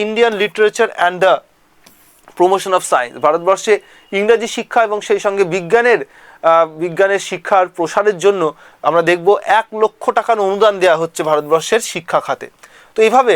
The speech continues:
আহ, ব্রিটিশ পিরিয়ডে, আহ, আঠারোশো তেরো সালের আইন কিন্তু যথেষ্ট গুরুত্বপূর্ণ বৈশিষ্ট্যগুলোকে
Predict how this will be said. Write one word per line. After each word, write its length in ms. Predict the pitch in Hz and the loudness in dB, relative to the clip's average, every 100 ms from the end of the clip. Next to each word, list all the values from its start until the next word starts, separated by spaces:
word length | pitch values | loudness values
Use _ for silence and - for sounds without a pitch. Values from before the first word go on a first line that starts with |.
| 139 | 0
আহ, 420 | _ - 170 175 156 | _ -8 0 2 2
ব্রিটিশ 280 | 202 214 254 - | 0 0 -2 -4
পিরিয়ডে, 360 | 226 214 196 214 208 | 0 2 4 2 2
আহ, 500 | _ _ - 165 170 - | _ _ -2 0 0 0
আঠারোশো 300 | 185 220 202 214 | 0 0 -4 -2
তেরো 180 | 190 175 185 | 0 0 -2
সালের 200 | 214 202 | 0 2
আইন 120 | 180 185 196 | 0 -2 -10
কিন্তু 220 | 170 190 175 | -6 -6 -2
যথেষ্ট 360 | 202 208 233 - 214 | -2 -2 -4 -2 -2
গুরুত্বপূর্ণ 540 | 180 190 - 180 196 185 180 - _ - 160 | -2 -4 -4 -4 -2 0 -2 -4 _ -2 0
বৈশিষ্ট্যগুলোকে 680 | - - - 180 160 165 | 0 -2 -2 -2 -2 -2